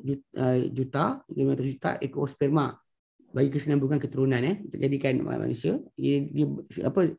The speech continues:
sperma tu, uh, apa, ada, ada banyak, kan?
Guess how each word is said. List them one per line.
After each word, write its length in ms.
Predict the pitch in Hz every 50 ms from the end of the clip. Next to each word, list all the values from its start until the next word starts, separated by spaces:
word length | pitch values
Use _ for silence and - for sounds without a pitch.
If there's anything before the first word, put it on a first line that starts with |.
| 135
sperma 500 | 135 135 - - 156 156 160 180 170 156
tu, 220 | 151 - - - - - _ _ _ _ _ _ _ _ _ -
uh, 140 | - 127 135
apa, 160 | 139 165 180 - -
ada, 200 | 143 143 147 151 151
ada 240 | - 131 147 151 156 147
banyak, 340 | 139 143 151 151 156 - - - _ _ _ _ -
kan? 140 | 127 123